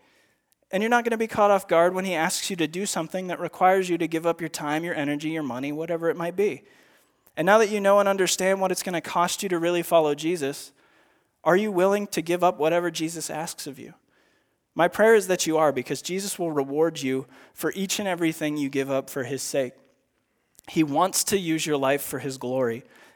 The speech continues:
and he wants to reward you for it. Will you let him? Will you commit to allowing him to do that? Because it's a hundred percent your decision.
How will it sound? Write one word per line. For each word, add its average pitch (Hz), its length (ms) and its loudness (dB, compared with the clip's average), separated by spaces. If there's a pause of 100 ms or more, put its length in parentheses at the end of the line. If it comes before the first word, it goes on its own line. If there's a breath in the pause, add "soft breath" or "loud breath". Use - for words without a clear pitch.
and 151 120 -4
he 185 100 -4
wants 156 380 -2
to 208 140 0
reward 147 540 0
you 123 80 -8
for 98 320 -10
it. 87 80 -16
Will 156 140 -4
you 165 160 -4
let 131 200 -4
him? 180 140 -4 (540 soft breath)
Will 151 100 0
you 185 140 0
commit 160 480 -2
to - 140 -2
allowing 139 420 -2
him 151 160 -6
to 135 100 -8
do 131 200 -6
that? 131 300 -6 (460 soft breath)
Because 190 260 2
it's 208 120 0
a 202 80 6
hundred 240 300 4
percent 202 360 2
your 175 160 0
decision. 156 480 -4